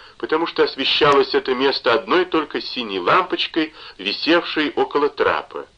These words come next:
и отличить красную масть от черной можно было с большим трудом. Они играли в течение нескольких часов и уже явно начали обалдевать.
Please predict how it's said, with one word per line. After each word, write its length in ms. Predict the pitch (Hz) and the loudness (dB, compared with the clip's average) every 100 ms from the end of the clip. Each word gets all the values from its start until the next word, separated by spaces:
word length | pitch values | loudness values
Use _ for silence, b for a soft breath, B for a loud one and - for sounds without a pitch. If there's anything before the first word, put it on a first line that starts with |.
| _ b b b | _ b b b
и 80 | 120 | 4
отличить 680 | 123 117 117 - 143 - - | 4 4 -2 0 -2 -2 0
красную 640 | 120 123 120 - 123 120 | 4 4 4 0 -2 0
масть 420 | 120 139 135 - | 2 2 0 -6
от 260 | - 104 - | -2 -2 -2
черной 540 | - 131 180 175 170 | -2 2 2 2 -2
можно 360 | 101 139 147 139 | 0 0 0 -2
было 240 | 139 131 | -2 0
с 80 | 98 | 0
большим 440 | 90 82 - 98 | 0 0 -2 -8
трудом. 420 | 95 92 78 71 - _ _ _ _ _ _ _ b b b b b b b b | -8 -8 -6 -8 -10 _ _ _ _ _ _ _ b b b b b b b b
Они 320 | 131 196 254 | 4 4 4
играли 320 | 202 233 226 | 6 6 6
в 80 | 220 | 2
течение 460 | 180 - 202 196 170 | -2 2 4 4 2
нескольких 680 | 127 180 - 170 - 156 | 2 0 -2 -6 -6 -10
часов 500 | - - - 82 71 - - B B B B | -10 -10 -4 -2 -4 -8 -20 B B B B
и 80 | 113 | 2
уже 240 | 110 120 | 4 2
явно 420 | 104 135 151 170 | 4 2 2 0
начали 480 | 135 117 - - 131 | 0 0 0 0 0
обалдевать. 1000 | 120 110 113 123 117 113 78 71 - - | 2 0 0 -2 -2 -6 -4 -6 -8 -20